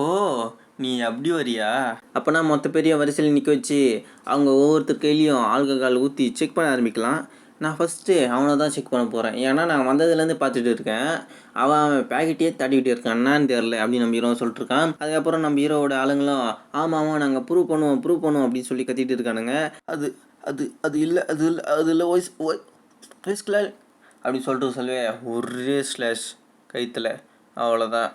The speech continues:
கைத்து டாரா போச்சு. அதுக்கப்புறம் அங்க இருந்தவங்க எல்லாருமே, "இப்போ இவன் என்னடா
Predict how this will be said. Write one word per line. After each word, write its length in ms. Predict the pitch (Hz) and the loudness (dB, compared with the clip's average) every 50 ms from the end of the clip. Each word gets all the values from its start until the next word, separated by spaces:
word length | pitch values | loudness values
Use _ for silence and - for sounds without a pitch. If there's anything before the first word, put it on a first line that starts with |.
| - - - | -10 -10 -6
கைத்து 320 | 123 127 127 123 - 123 113 117 | -6 -6 -6 -6 -8 -8 -6 -4
டாரா 240 | 113 113 113 117 117 117 120 | -2 0 0 0 0 -2 -4
போச்சு. 280 | 123 117 110 - 131 151 165 175 - - - - - _ _ - | -6 -8 -6 -4 -4 -4 -4 -6 -8 -14 -20 -20 -20 _ _ -6
அதுக்கப்புறம் 500 | 131 131 127 131 123 107 131 135 131 120 117 110 | -4 -4 -4 -4 -4 -4 -4 -2 0 0 0 0
அங்க 140 | 110 117 117 | 0 0 -2
இருந்தவங்க 320 | 117 120 123 123 123 117 113 | -2 -2 -2 -2 -2 -2 -2
எல்லாருமே, 340 | 113 113 113 113 117 117 117 113 107 104 107 107 _ _ _ _ _ _ _ _ _ _ _ _ _ | -2 -4 -4 -6 -6 -6 -6 -6 -6 -8 -10 -12 _ _ _ _ _ _ _ _ _ _ _ _ _
"இப்போ 140 | _ - 139 | _ -10 -8
இவன் 200 | 123 123 120 120 117 | -6 -6 -6 -6 -8
என்னடா 280 | 120 120 131 143 165 | -8 -6 -4 -4 -4